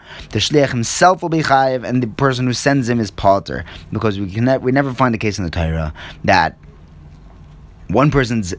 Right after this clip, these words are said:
getting hana and someone else is gonna be chayiv for it. When the shliach is getting hana, then the shliach is the one that takes the responsibility.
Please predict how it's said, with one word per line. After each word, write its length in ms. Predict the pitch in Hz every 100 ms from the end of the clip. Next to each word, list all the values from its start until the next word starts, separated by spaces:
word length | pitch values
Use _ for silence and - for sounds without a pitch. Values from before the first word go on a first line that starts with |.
| -
getting 320 | 110 131 131
hana 640 | 98 110 113 123 127 117
and 180 | 101 98
someone 180 | 117 104
else 320 | 113 127 110
is 100 | 107
gonna 140 | 104
be 100 | 90
chayiv 440 | 92 - 92 80 65
for 240 | - 52
it. 220 | 64 - - - - -
When 120 | 98
the 60 |
shliach 340 | 90 143 120 104
is 80 | 98
getting 280 | 90 104 85
hana, 540 | 82 101 175 190 185 - - -
then 300 | 101 95 73
the 100 | 101
shliach 540 | - 156 190 151 117
is 100 | 110 104
the 60 |
one 100 | 107
that 100 | 101
takes 200 | 82 92
the 60 | -
responsibility. 840 | 90 82 85 78 65 55 50 -